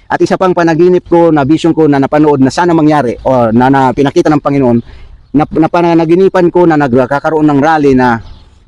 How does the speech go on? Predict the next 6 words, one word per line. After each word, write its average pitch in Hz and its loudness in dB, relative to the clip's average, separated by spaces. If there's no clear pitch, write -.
si 170 0
Amy 220 2
Marcos, 190 -2
kapatid 160 -2
ni 151 2
Marcos - -4